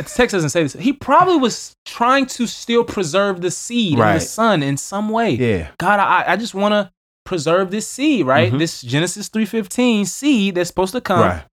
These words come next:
Speaker 1: and it's thread through the whole book.
Speaker 2: Yeah.
Speaker 1: But he does it the wrong way. And
Speaker 2: Yeah. Yo,
Speaker 1: Yeah.
Speaker 2: and you just see God's, like,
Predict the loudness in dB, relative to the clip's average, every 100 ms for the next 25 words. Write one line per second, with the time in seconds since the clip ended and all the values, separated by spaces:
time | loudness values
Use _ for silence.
0 | _ -6 -6 -2 -2 0 0 2 2 2
1 | 2 4 2 -2 -4 -8 _ _ -4 -4
2 | -4 -6 -8 -8 -4 -4 -2 0 0 0
3 | 0 0 -2 -8 -16 _ 0 4 4 4
4 | 2 2 0 -4 -6 -6 -4 -2 -2 -2
5 | -4 -6 -4 -4 -6 -12 -20